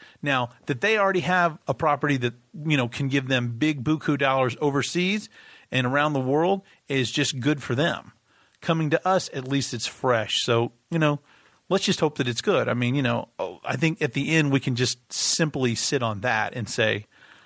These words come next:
you know, if you're gonna bring it, let's hope that it's good, 'cause you just, you, you, we don't know until we see it, obviously. But, uh,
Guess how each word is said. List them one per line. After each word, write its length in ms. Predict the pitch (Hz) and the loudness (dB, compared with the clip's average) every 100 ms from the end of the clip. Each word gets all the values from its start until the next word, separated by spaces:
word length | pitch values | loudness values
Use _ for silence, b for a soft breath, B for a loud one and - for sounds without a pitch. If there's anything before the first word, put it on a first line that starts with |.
| b b _ _ - 214 | b b _ _ -20 -12
you 160 | 127 117 | -6 -6
know, 160 | 113 - | -6 -8
if 200 | - 147 | -6 -2
you're 100 | 170 | 0
gonna 180 | 165 214 | 2 2
bring 280 | 170 196 139 | 2 2 2
it, 160 | 123 - | 0 -2
let's 240 | 143 147 - | 0 0 0
hope 280 | 160 147 - | 0 0 0
that 140 | 123 | 0
it's 160 | 117 - | -2 0
good, 420 | 143 117 117 - | 2 2 -2 -6
'cause 240 | 151 123 | -4 -4
you 80 | 170 | -4
just, 180 | 160 - | -6 -6
you, 140 | 165 151 | -6 -6
you, 160 | - 170 | -4 0
we 120 | 180 | 2
don't 160 | 180 143 | 2 2
know 140 | 131 | 2
until 200 | 117 123 | 0 -4
we 60 | 113 | -2
see 220 | - 117 | 0 0
it, 80 | - | 2
obviously. 600 | 107 90 87 - 101 - B B B B B | 0 -2 -8 -8 -10 -12 B B B B B
But, 320 | 127 123 117 123 | 0 2 2 0
uh, 300 | 117 113 | 2 0